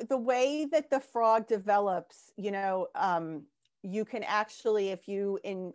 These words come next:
in-, inject it into the embryo, you inject a mutation into the embryo, it's a two-cell embryo, and then literally half the brain is affected by this mutation. So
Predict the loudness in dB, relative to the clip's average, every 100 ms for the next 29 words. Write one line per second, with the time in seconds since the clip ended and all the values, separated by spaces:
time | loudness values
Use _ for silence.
0 | -8 -8 -6 -8 -2 0 0 0 -4 -2
1 | -6 -6 -8 -10 -6 -6 -6 -4 -2 -2
2 | -2 -2 -4 -6 -6 -8 -6 -8 -8 -10
3 | -10 -10 -8 -10 -10 -10 -10 -8 -8 -6
4 | -6 -4 -4 -6 -10 _ _ _ -8 -8
5 | -8 -6 -4 -4 -6 -8 -6 -2 -2 -2
6 | -6 -4 -4 -4 -4 -4 -2 -2 -4 -10
7 | _ _ _ 2 4 4 4 0 -2 -8
8 | -18 -10 -2 -2 -2 _ -10 -8 -6 -4
9 | -4 -4 -6 -6 -8 -8 -10 -6 -6 _
10 | -6 -4 -4 -2 -2 -2 -8 -10 -10 -8
11 | -6 -8 -8 -12 -12 -10 -4 -4